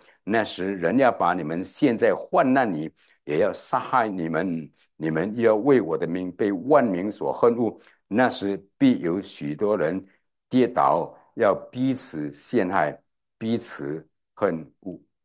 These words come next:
你看到吗？这是谈到一个更大的基督徒在末世所要经过的这个情况，要经过什么？苦难。当我们在苦难的当中，在经过或是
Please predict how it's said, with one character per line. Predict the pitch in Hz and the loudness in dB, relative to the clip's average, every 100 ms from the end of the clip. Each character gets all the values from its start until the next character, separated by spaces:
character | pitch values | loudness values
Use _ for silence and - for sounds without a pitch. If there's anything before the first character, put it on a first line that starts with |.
| _ _ _ _ _ _ | _ _ _ _ _ _
你 | 90 | -14
看 | 87 92 | -8 -8
到 | |
吗？ | 85 - _ _ _ _ | -8 -12 _ _ _ _
这 | 123 | 0
是 | 123 120 | 2 0
谈 | - 90 | -2 -2
到 | |
一 | 107 | 0
个 | 101 - | 0 0
更 | 160 113 101 | 2 2 2
大 | 95 87 | -2 -4
的 | 82 - | -4 -4
基 | 110 | -4
督 | 107 | -4
徒 | - 76 87 - _ _ - | -4 -6 -6 -10 _ _ -6
在 | 101 | -2
末 | 87 131 147 | 0 0 -2
世 | - 107 | -4 -6
所 | - 73 | -6 -2
要 | 98 | -2
经 | 85 - 107 | -2 -6 -4
过 | 107 | -2
的 | 92 80 | -4 -6
这 | - 90 | -6 -6
个 | 85 - | -6 -8
情 | 65 62 | -14 -6
况， | 90 - _ _ _ | -4 -4 _ _ _
要 | - 101 | -6 -6
经 | 98 | -4
过 | 92 90 | -4 -4
什 | 73 | -4
么？ | 65 - _ _ _ _ | -10 -12 _ _ _ _
苦 | - 58 | -18 -12
难。 | 65 69 _ _ _ _ _ _ _ _ _ _ _ _ _ _ _ - | -10 -10 _ _ _ _ _ _ _ _ _ _ _ _ _ _ _ 0
当 | 202 214 | 2 2
我 | 120 | -2
们 | 78 98 | -4 -4
在 | - 92 - _ _ _ _ _ | -2 -2 -6 _ _ _ _ _
苦 | - - 147 151 | -16 -10 -8 -4
难 | 123 127 | -2 0
的 | 95 | -2
当 | 98 90 | -4 -6
中， | 104 95 | -6 -6
在 | - 95 - | -4 -4 -6
经 | - 139 139 | -6 0 2
过 | 123 139 92 - | 2 2 0 -4
或 | 107 | -8
是 | 104 | -8